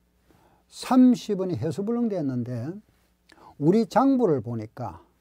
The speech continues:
요게 있더랍니다. 요거, 요거요. 요게 뭐죠? 요거잖아. 그죠? 충당금이 있더라. 이거죠. 충당금이. 우리 장부를 보니까 충당금이 한 오십 원 있더라. 그러면 요거 대신 뭐 하면 될까요?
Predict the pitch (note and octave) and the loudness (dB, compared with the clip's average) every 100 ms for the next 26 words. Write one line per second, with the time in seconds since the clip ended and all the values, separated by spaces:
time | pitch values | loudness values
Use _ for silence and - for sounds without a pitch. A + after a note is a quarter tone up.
0 | _ C#3+ A3+ C4 F3+ - F3+ G#2+ F#2+ F#2 | _ 4 6 8 4 2 -6 -6 -8 -10
1 | F2 E2 - - _ _ _ _ _ D3+ | -10 -14 -20 -20 _ _ _ _ _ 6
2 | G#3 A#3 A#3 C#3 C3+ G#3+ - C3+ C3+ B2 | 6 6 4 2 0 -6 -8 -4 -2 -4
3 | G2 G2 F2+ - _ _ - F#3 F#3 G#3+ | -8 -12 -16 -18 _ _ -8 -6 0 2
4 | A#3+ B3+ C3+ - G#2+ G#2 _ - B2 G#2+ | 2 0 -2 -6 -12 -14 _ -12 -10 -8
5 | G#2 A2 G#2+ G#2+ _ _ - _ _ _ | -10 -12 -14 -18 _ _ -20 _ _ _
6 | _ D3 G3 G#3+ A#3 C4 A#3+ G3 F3+ E3 | _ 0 2 6 6 6 4 4 0 -2
7 | D3 E3+ F#3 A3+ G#3+ F3+ B2 F#3+ A#3+ A3+ | -4 -4 0 2 2 0 0 0 2 2
8 | C3+ C3+ A3+ F#3 F#3 _ _ _ _ _ | 2 2 2 2 -4 _ _ _ _ _
9 | _ _ _ _ _ _ _ _ _ _ | _ _ _ _ _ _ _ _ _ _
10 | _ - B3 F#3+ A#3+ A#3 G#3 F#3 A2+ A#2+ | _ -4 0 4 4 2 0 -2 -4 -6
11 | B2+ C#3 A3 G#3 | -8 -8 -8 -10